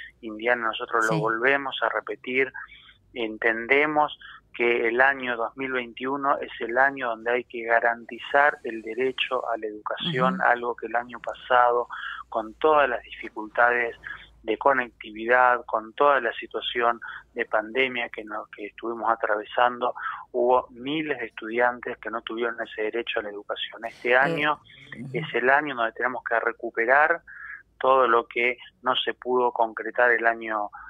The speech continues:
Speaker 1: eh,
Speaker 2: El año pasado.
Speaker 1: dos mil veinte, a pesar de todo el trabajo mancomunado que hemos hecho las compañeras y los compañeros docentes.
Speaker 2: Sí,
Speaker 1: Así que,
Speaker 2: eso te
Speaker 1: bueno,
Speaker 2: quería preguntar,
Speaker 1: esperemos.
Speaker 2: Rodrigo, si pueden seguir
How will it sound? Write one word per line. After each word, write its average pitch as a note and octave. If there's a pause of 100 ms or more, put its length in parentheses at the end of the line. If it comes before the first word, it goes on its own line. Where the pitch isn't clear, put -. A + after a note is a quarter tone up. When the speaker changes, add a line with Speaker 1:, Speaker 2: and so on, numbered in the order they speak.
Speaker 1:
eh, G#2
Speaker 2:
El A2
año -
pasado. A2+
Speaker 1:
dos D#3+
mil B2+
veinte, C3+
a A2+
pesar A#2+
de A2 (120)
todo E3
el A2+
trabajo B2+ (340)
mancomunado A#2
que -
hemos A2
hecho A#2+ (420)
las G#2+
compañeras A2+
y -
los -
compañeros G#2+
docentes. -
Speaker 2:
Sí, -
Speaker 1:
Así G3+
que, G3+
Speaker 2:
eso -
te B3
Speaker 1:
bueno, -
Speaker 2:
quería G3+
preguntar, F#3+
Speaker 1:
esperemos. F#3
Speaker 2:
Rodrigo, F3+
si E3+
pueden G#3+
seguir F#3+